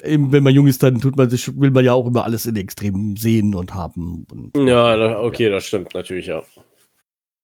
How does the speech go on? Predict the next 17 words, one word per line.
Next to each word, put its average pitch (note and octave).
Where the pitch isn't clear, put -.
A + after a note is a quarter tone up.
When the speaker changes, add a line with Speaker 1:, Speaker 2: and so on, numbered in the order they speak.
Speaker 1:
So, F#3
das -
war D#3+
meine C3
zwei. G#2
Dann C#3
kommen E3+
wir D#3+
zu D3+
deiner C3+
eins, B2
oder? C#3
Speaker 2:
Genau. B2
Meine C3+
eins F#2+
heißt A2+
dreiundzwanzig, D3